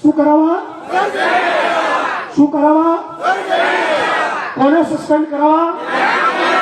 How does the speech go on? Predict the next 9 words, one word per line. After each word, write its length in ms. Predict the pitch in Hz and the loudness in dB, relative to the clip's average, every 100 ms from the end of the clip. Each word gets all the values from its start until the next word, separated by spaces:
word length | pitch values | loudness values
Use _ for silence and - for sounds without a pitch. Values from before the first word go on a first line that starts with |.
| - - - 349 - - | -2 -2 0 0 0 -4
કોને 180 | 269 294 | 0 0
સસ્પેન્ડ 520 | 302 294 - 311 294 | 2 -2 -2 -2 0
કરાવવા? 360 | 294 277 294 330 359 - - - 349 - - - - - - 160 - 339 294 269 | 0 2 2 0 -2 -6 -4 -2 -2 -2 -4 -2 -2 -2 -2 -4 -2 -2 -2 0
તો 60 | |
અવાજ 800 | 247 269 320 330 330 330 330 330 302 - | 2 4 2 2 2 2 2 0 -2 -2
તો. 140 | 285 277 269 269 254 240 233 - 220 220 427 - - - - - - - - - - - - | 2 4 4 2 2 0 0 0 0 0 0 -2 -2 -2 -2 -2 -2 -2 -2 -4 -6 -10 -10
લડેંગે. 720 | 160 208 330 349 302 277 294 285 - 147 139 - 403 403 427 427 415 403 349 - - | -4 0 2 4 4 4 4 2 -2 -10 -8 -4 0 0 2 0 0 -2 -2 -2 0
લડેંગે. 540 | 302 349 330 285 294 - - - 330 349 415 415 415 392 349 349 - - | 2 4 4 4 2 0 -6 -10 -4 0 2 2 0 0 -2 -2 -4 0
ઇન્કલાબ. 720 | 302 330 247 - 240 320 294 | 4 4 2 -2 0 0 0